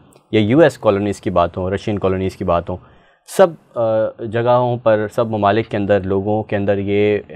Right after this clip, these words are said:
बेदारी आ रही है कि किसी तरीके से अब इन कॉलोनीज़ से निकलना है,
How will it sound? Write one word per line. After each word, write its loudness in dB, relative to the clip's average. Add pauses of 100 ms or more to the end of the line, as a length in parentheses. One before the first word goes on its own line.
(260)
बेदारी 4
आ 6
रही 0
है -2 (720)
कि 4 (260)
किसी 2
तरीके 2
से 0 (520)
अब -2 (180)
इन -6
कॉलोनीज़ -2
से -4
निकलना -2
है, -4